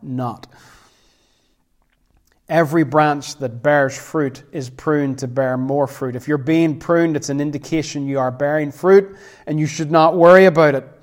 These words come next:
If you're not being pruned, and if life is a bed of roses all the time, then you maybe should be a little bit more concerned, because there's no pruning going on.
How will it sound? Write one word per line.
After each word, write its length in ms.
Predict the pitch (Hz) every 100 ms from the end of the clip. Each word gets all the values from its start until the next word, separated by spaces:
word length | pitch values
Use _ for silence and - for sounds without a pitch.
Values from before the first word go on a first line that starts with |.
| _ _ _ _ _ _ -
If 200 | 151 151
you're 120 | 156
not 640 | 156 160 165 196 220 180
being 340 | 156 156 151 139
pruned, 400 | 151 147 131 127
and 160 | 170
if 120 | 143
life 280 | 131 170 190
is 140 | 160 147
a 40 |
bed 360 | 131 143 170 175
of 80 |
roses 440 | 156 160 160 151 139 -
all 320 | 190 190 202
the 140 | 185 160
time, 560 | - 175 147 143 151 - - - -
then 720 | 123 131 202 226 240 233 214
you 200 | 165 175
maybe 480 | 175 170 175 185 190
should 380 | - 175 165 139
be 140 | 156
a 100 | 147
little 280 | 139 139 151
bit 220 | 131 139
more 220 | 147 131
concerned, 760 | 131 131 123 160 160 139 139 131 _ _ _ _ _ _ _ _ _ _
because 260 | 131 143 127
there's 140 | 139
no 160 | 147 160
pruning 400 | - 180 196 160
going 240 | 143 139
on. 280 | 127 123 -